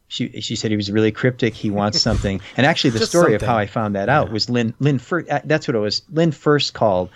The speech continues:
Speaker 1: and said, "He wants to see you out here." So I drove out. And, um, when I got there,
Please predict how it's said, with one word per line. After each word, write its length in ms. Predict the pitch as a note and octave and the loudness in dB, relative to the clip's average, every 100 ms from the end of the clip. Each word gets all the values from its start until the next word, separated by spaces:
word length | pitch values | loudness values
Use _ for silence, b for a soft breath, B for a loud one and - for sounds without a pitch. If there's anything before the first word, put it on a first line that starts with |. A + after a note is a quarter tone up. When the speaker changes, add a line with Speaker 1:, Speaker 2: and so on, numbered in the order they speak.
| B B | B B
Speaker 1:
and 200 | A2+ G#2+ | -4 -2
said, 240 | - G#2 | 2 2
"He 100 | F#2+ | 2
wants 220 | A2 G2+ - | 0 0 -2
to 80 | |
see 160 | - A2 E2+ | -4 -2 -4
you 80 | - _ _ _ - | -8 _ _ _ -4
out 160 | G2 | -4
here." 160 | F2 - B B | -4 -10 B B
So 160 | - - | -4 0
I 140 | A#2+ | 2
drove 320 | C#3 A#2 A2 F#2 | 2 2 2 2
out. 240 | F2 - _ _ _ _ _ _ | -4 -8 _ _ _ _ _ _
And, 400 | A#2+ A2 G2+ G2 G2+ _ - | -4 -2 -2 -4 -10 _ -10
um, 380 | G#2 G2 F#2+ - _ _ _ | -8 -6 -8 -10 _ _ _
when 120 | A2+ | 0
I 60 | G#2+ | 0
got 320 | G#2+ B2 C3 | 2 2 2
there, 340 | A2 G2+ G2+ | 0 0 -2